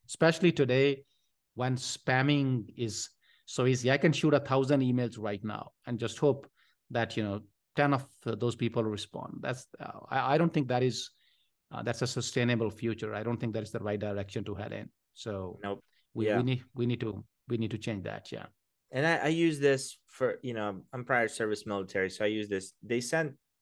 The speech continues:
Speaker 2: Navy seals to get Osama bin Laden. You know what I mean? They didn't, they didn't just send a whole platoon of spray and pray.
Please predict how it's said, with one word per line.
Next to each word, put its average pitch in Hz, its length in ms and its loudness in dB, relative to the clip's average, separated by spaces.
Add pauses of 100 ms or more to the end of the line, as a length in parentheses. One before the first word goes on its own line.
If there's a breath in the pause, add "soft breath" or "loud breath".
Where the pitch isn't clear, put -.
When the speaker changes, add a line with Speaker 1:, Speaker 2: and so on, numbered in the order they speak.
(360)
Speaker 2:
Navy 113 300 -4
seals 107 380 0
to 101 100 -10
get 95 160 2
Osama 92 420 -2
bin 87 200 -4
Laden. 82 400 -6 (240)
You 104 100 -8
know 107 120 -4
what 104 80 -2
I - 20 -2
mean? 107 320 -4
They 117 120 2
didn't, 123 320 0
they 120 120 2
didn't 135 180 0
just 117 240 -4
send 120 220 -4
a 104 60 2
whole 113 180 0
platoon 117 460 -2
of 107 140 -2
spray 117 420 0
and 101 140 -6
pray. 98 500 -2